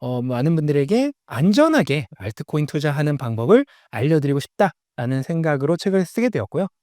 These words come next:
그래서 어떤 코인들을 사야 되고 알트코인의 위험성이 어떤 것들이 있고 어느 시점에 어떻게 진입해서 어느 시점에 어떻게 나와야 되는지 이런 것들에 대해서 좀 종합적으로 정리해 놓은 책이다. 이렇게 보시면 되겠습니다. 저는 항상 책을 낼 때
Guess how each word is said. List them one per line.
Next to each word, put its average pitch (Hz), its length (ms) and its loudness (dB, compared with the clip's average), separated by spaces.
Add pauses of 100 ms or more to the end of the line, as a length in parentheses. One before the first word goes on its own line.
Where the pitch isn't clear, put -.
(140)
그래서 143 140 -2
어떤 269 380 0
코인들을 180 600 2
사야 190 260 2
되고 156 360 2 (300)
알트코인의 165 560 2
위험성이 202 400 6
어떤 135 200 -2
것들이 139 260 -2
있고 - 360 -4 (100)
어느 175 300 6
시점에 208 480 6
어떻게 170 300 2
진입해서 147 500 -2 (400)
어느 185 200 8
시점에 185 340 2
어떻게 165 420 2
나와야 165 400 4
되는지 160 440 2 (260)
이런 208 240 4
것들에 202 400 2
대해서 131 600 2
좀 202 160 -2
종합적으로 147 560 -2
정리해 135 320 -2
놓은 120 180 -2
책이다. 208 320 0 (380)
이렇게 147 200 0
보시면 131 300 0
되겠습니다. 101 520 -4 (180)
저는 220 360 8
항상 233 600 6
책을 233 300 2
낼 147 280 4
때 147 300 2